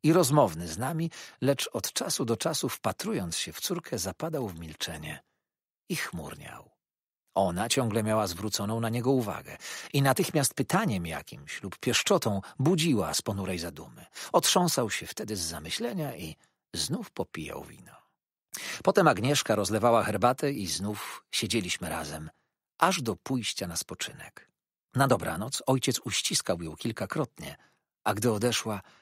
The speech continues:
kazał zapalić światło w swym gabinecie. Poszedłem też spać. Z wieczora jeszcze wyszedłem na chwilę na ulicę, aby się lepiej przypatrzyć staremu domostwu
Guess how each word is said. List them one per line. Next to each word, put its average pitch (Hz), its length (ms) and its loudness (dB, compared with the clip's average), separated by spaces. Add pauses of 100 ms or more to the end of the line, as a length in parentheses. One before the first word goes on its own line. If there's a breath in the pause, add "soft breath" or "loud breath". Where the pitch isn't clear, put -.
(100)
kazał 147 280 2
zapalić 110 400 0
światło - 480 -2
w - 60 -2
swym 95 260 -2
gabinecie. 82 680 -8 (500)
Poszedłem 85 640 -2
też - 360 -10
spać. - 520 -12 (760)
Z 87 80 0
wieczora 156 440 2
jeszcze - 640 -4
wyszedłem 175 540 0
na 147 100 4
chwilę 139 280 0
na 135 120 4
ulicę, 117 560 -2 (680)
aby 101 180 0
się 107 180 2
lepiej 117 260 -2
przypatrzyć 110 640 -4
staremu 101 400 -2
domostwu 98 680 -4